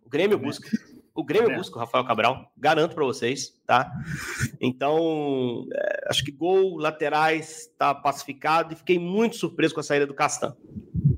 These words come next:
Speaker 1: Castan não é um zagueiro top, não é um jogador,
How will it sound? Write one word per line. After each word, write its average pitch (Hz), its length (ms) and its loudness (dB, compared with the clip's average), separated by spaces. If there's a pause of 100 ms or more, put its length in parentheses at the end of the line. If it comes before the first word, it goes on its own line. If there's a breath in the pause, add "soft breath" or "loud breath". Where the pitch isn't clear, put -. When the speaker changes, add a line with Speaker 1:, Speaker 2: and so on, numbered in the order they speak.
(140)
Speaker 1:
Castan 160 320 0
não 170 220 -2
é 151 100 2
um 175 100 2
zagueiro 120 360 -4 (180)
top, 135 320 0 (160)
não 160 220 0
é 165 40 2
um 170 80 2
jogador, 127 640 0